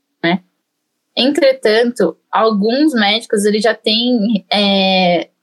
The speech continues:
eles já vêm, né, realizando o tratamento cirúrgico logo de cara, pen-, pensando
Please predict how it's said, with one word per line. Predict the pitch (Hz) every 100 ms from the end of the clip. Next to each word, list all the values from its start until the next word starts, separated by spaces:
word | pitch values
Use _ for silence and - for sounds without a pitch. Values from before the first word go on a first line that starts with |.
| _
eles | 165 190 190
já | 208
vêm, | 202 196 240
né, | 247 214
realizando | 214 196 196 196 185 196 240 220 190 - _ _ _
o | -
tratamento | 214 214 220 226
cirúrgico | - 233 226 220 - 226
logo | 214 220
de | -
cara, | 220 202
pen-, | 208 - 226 240 -
pensando | 233 277 - - 214 208 220